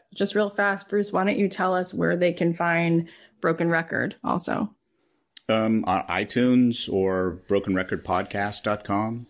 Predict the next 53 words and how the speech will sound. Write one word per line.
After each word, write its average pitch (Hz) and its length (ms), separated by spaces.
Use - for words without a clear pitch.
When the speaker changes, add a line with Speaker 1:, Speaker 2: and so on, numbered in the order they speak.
Speaker 2:
You - 120
can 196 140
Speaker 1:
Amazing. 185 200
Speaker 2:
find - 320
all 90 180
the 92 120
interviews 87 520
there. 92 380
I 92 60
guess 95 200
we'll 87 100
have 87 140
to - 160
put 87 100
up 85 120
Judy 80 180
Collins 85 340
pretty 87 200
soon. 90 380
Speaker 1:
<laughs> - 40
Speaker 2:
Um, 87 920
you 135 80
can 117 120
go 110 140
back 113 320
and 92 160
listen 92 240
to, 92 200
like, 90 340
a, 90 220
a - 100
lot 90 240
of 90 60
the - 60
great 85 280
episodes 87 540
that 80 160
Rick 95 220
has 101 140
done, 117 440
or 80 200
Rick 85 220
and 90 120
Malcolm 87 340
doing 87 440
Springsteen, 107 680
which 85 120
was 76 120
a 80 60
great, 85 480
great - 260
conversation. - 760
Speaker 1:
Yeah. 185 380